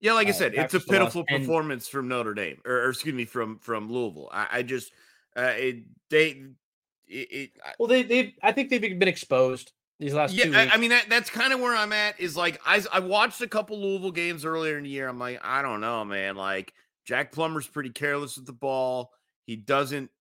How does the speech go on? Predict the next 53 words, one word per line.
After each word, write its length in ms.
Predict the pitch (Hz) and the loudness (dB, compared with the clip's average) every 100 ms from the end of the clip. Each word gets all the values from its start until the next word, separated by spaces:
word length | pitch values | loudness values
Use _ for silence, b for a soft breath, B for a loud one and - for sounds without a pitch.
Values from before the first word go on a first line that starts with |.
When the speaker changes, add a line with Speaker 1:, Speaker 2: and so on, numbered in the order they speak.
| - 113 | -20 -6
Speaker 1:
do 320 | 135 131 131 | -2 0 0
a 220 | 101 113 | -2 -8
cou-, 300 | - - 117 | -8 -8 -8
there's 240 | 113 120 | -6 -6
a 40 | 123 | -2
lot 180 | 139 147 | 0 0
of 80 | |
things 180 | 147 135 | -4 -8
he 100 | 123 | -8
doesn't 380 | 110 135 123 123 | -4 -2 -4 -6
do 100 | 131 | -6
well, 400 | 120 120 113 113 b b b - | -2 0 0 -4 b b b 2
but 240 | 170 139 | 2 4
they 120 | 151 | 4
are 140 | 151 147 | 4 4
getting 280 | 147 147 | 0 -2
the 80 | 135 | -2
ball 220 | 135 131 127 | -2 0 -2
to 80 | |
Jordan 340 | 120 135 127 120 | -2 -2 -2 -4
and 140 | 117 | -8
Thrash 380 | 123 117 117 - | -2 0 0 -4
in 100 | 110 | -12
space, 400 | - 110 110 110 | -4 -2 -2 -6
a-, 260 | 107 104 110 | -8 -8 -10
and 140 | 107 | -6
I 80 | 107 | -4
was 140 | 110 120 | -4 -2
like, 200 | 117 - _ _ - | -4 -6 _ _ -8
I 60 | 123 | -4
was 80 | |
like, 140 | 127 131 | -2 0
"Are 60 | |
they 120 | 143 151 | 0 -2
gonna 160 | 151 | -4
keep 240 | 131 160 - | -6 -10 -8
this 200 | 143 156 | -8 -2
up? 240 | 147 143 | -2 -4
Is 120 | 123 | -8
it 100 | 110 | -10
fluky? 420 | - 147 143 151 135 | -6 -4 -2 -4 -4
What's 220 | 127 - | -4 -4
going 200 | 127 120 | -4 -2
on 200 | 123 120 | -2 -2
here?" 320 | 120 117 107 _ _ _ | -4 -4 -6 _ _ _
Um, 540 | 110 120 117 117 113 113 _ _ - | -2 0 2 0 -4 -12 _ _ -6
a-, 380 | 151 170 190 202 | -4 -2 -2 2
a-, 20 | |
and 100 | 220 | 4
look, 140 | 240 190 | 2 0
n-, 100 | 196 | 0
I'm 120 | 175 | 2
not, 220 | 220 180 | 4 4